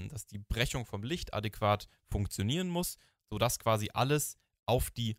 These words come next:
Netzhaut adäquat treffen kann. So, und darauf hat das Ganze abgezielt, deswegen müssen wir uns jetzt natürlich noch irgendwie damit auseinandersetzen, was passiert denn jetzt wirklich da am Ende auf der Netzhaut. Das Ganze ist ziemlich verworren, es gibt da all-, alle möglichen Zellen, die irgendwie untereinander, übereinander liegen.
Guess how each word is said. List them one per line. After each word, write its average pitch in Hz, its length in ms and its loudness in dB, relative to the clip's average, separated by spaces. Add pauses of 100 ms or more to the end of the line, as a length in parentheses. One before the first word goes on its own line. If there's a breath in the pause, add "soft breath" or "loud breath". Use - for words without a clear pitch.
Netzhaut 104 540 0
adäquat 101 440 -2
treffen 107 320 0
kann. 104 300 -8
So, 104 200 0 (220 soft breath)
und 107 160 0
darauf 139 300 6
hat 120 100 0
das 113 100 -4
Ganze 107 240 0
abgezielt, 156 520 -4
deswegen 120 260 -2
müssen 113 140 0
wir 110 60 0
uns 98 60 -2
jetzt 104 120 -2
natürlich 104 200 -6
noch 98 160 -6
irgendwie 120 220 -4
damit 98 220 -2
auseinandersetzen, 101 640 -2 (280 soft breath)
was 104 160 -2
passiert - 480 -2
denn 98 100 2
jetzt 92 180 -4
wirklich 98 240 -2
da 95 200 -2 (320 soft breath)
am 104 140 0
Ende 98 360 0 (260)
auf 92 200 -2
der 95 480 0
Netzhaut. 104 460 -2
Das 104 100 -4
Ganze 135 220 0
ist - 340 -6
ziemlich 160 400 -2
verworren, 131 460 2
es 117 120 -4
gibt - 180 -8
da 113 60 0
all-, 127 220 -2
alle 123 220 0
möglichen 131 400 -2
Zellen, 131 320 0
die 110 120 -2
irgendwie 107 240 -6
untereinander, 117 480 -2
übereinander 110 560 0
liegen. 113 300 0